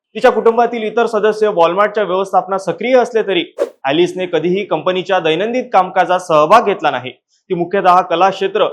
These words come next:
आणि चॅरिटी अशा उपक्रमांवर लक्ष केंद्रित करते. तिने अनेक सामाजिक आणि शैक्षणिक संस्थांना मदत देखील केली आहे. तर ॲलिस वॉल्टन या देणग्यांसाठी ओळखल्या जातात. दोन हजार सोळा मध्ये हिलरी क्लिंटनच्या प्रचार मोहिमेसाठी तिने चक्क तीन लाख त्रेपन्न हजार चारशे डॉलरचे दान दिले होते.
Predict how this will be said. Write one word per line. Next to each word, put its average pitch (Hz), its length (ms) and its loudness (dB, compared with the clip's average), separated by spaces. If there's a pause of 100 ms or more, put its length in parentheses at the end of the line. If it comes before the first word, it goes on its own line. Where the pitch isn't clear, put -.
(240)
आणि 233 140 -2
चॅरिटी 233 460 2
अशा 202 200 0
उपक्रमांवर 208 680 -2
लक्ष 170 240 -2
केंद्रित 160 400 -6
करते. 143 240 -4
तिने - 580 -12
अनेक 156 280 0
सामाजिक 165 600 0
आणि 165 160 -4
शैक्षणिक 165 460 -2
संस्थांना 185 460 -2
मदत 175 300 -4
देखील 208 260 -2
केली 202 240 -2
आहे. 135 180 0 (540)
तर 233 80 0
ॲलिस 240 300 4
वॉल्टन 226 380 0
या 220 100 -2
देणग्यांसाठी 202 640 -2
ओळखल्या 170 400 2
जातात. 139 280 0 (180)
दोन 147 160 -10
हजार 151 180 -2
सोळा 151 320 2
मध्ये 175 220 0 (340)
हिलरी 226 280 4
क्लिंटनच्या 214 520 -2
प्रचार 208 360 2
मोहिमेसाठी 185 680 -4
तिने 165 240 -8
चक्क 185 340 -6 (380)
तीन 220 240 -6
लाख 190 200 4
त्रेपन्न 214 520 -4
हजार 202 320 2
चारशे 180 420 0
डॉलरचे 202 400 0
दान 175 260 4
दिले 151 160 -4
होते. 131 240 -6